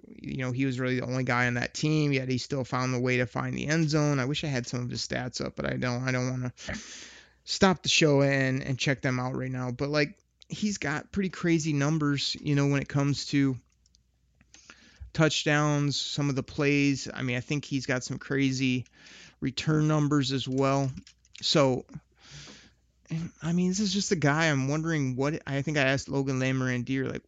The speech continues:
"What's this guy's ceiling? Like, what can he really do, do you think, on the current twenty twenty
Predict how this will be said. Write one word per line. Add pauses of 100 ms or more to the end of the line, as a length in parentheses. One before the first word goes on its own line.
(140)
"What's
this
guy's
ceiling?
Like,
what
can
he
really
do, (680)
do
you
think,
on
the
current
twenty
twenty